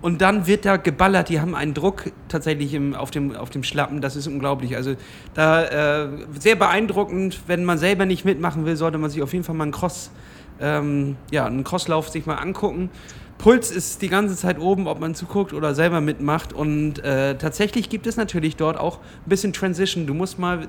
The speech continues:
da ist ein Hindernis aufgebaut, da musst du rüber, da gibt es eine, eine Treppe, die nach oben geht. Äh, manche fahren da hoch, manche, äh, steigen halt ab.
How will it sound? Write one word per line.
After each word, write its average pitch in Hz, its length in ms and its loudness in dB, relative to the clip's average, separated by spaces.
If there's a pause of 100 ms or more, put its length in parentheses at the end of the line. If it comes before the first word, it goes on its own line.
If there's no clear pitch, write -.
da 160 60 -4
ist 175 200 -4
ein 185 80 0
Hindernis 190 420 0
aufgebaut, 165 640 -4 (300)
da 165 80 2
musst 175 220 0
du 170 40 2
rüber, 175 460 2
da 156 140 -2
gibt - 200 -8
es 160 140 -6
eine, 160 200 4
eine 160 220 -2
Treppe, 202 320 2
die 165 100 -2
nach 165 160 2
oben 170 260 0
geht. 170 300 0 (440)
Äh, 160 180 4
manche 175 340 2
fahren 190 320 2
da 180 140 2
hoch, 185 260 4
manche, 170 520 -2 (520)
äh, 143 60 -6
steigen 180 420 2
halt 165 140 0
ab. 180 240 -2